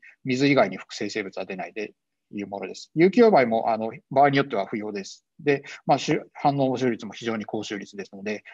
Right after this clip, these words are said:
まあ、こういった反応を我々、あの、産総研は応用技術、えっと、実用化に向けていろいろ研究をしていたというところです。で、この反応のデータがたくさんあったので、まあ、それを使って、あの、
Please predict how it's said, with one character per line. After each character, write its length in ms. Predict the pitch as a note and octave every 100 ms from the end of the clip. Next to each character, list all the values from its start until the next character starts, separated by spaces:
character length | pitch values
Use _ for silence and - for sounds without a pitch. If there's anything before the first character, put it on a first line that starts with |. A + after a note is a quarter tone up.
| _
ま 100 | C#3+
あ、 20 |
こ 80 | D#3+
う 20 |
い 40 | F3
っ 20 |
た 100 | E3
反 180 | E3 D#3+
応 120 | D3+
を 180 | D3+ - -
我 180 | C#3
々、 300 | C3 B2+ C3
あ 40 | A#2
の、 100 | A#2
産 180 | B2 A#2+
総 120 | A#2
研 180 | A#2 A2
は 80 |
応 160 | A#2 A#2+
用 140 | A#2 A#2
技 100 | A#2
術、 240 | - - - - A2
え 40 |
っ 20 |
と、 100 | -
実 240 | A2 - B2+
用 80 |
化 120 | A#2+ A#2
に 60 |
向 80 | A2+
け 100 | A2+
て 80 | A2
い 80 | G#2+
ろ 80 | G#2
い 40 |
ろ 80 | G2
研 180 | - G#2
究 180 | G#2+
を 40 | F#2+
し 80 | -
て 100 | F#2
い 40 |
た 100 | - _
と 60 | -
い 40 |
う 20 |
と 100 | _
こ 80 | -
ろ 60 | _
で 60 |
す。 100 | - - - - _ -
で、 100 | F3+
こ 120 | F#3+
の 60 | G3
反 140 | G#3
応 140 | G3+
の 80 | G3
デ 120 | F#3+
ー 20 | F#3
タ 140 | F#3
が 100 | F3
た 120 | E3
く 60 | D#3+
さ 80 | -
ん 20 |
あ 20 | -
っ 40 |
た 100 | C3
の 100 | G#2+
で、 220 | A2 G#2 - - -
ま 100 | -
あ、 40 | C#3+
そ 100 | D#3+
れ 100 | D#3+
を 60 |
使 180 | D3+ -
っ 120 | C#3 -
て、 300 | D#3 C#3 -
あ 160 | B2+ A#2
の、 500 | G#2+ G#2+ G2+ A2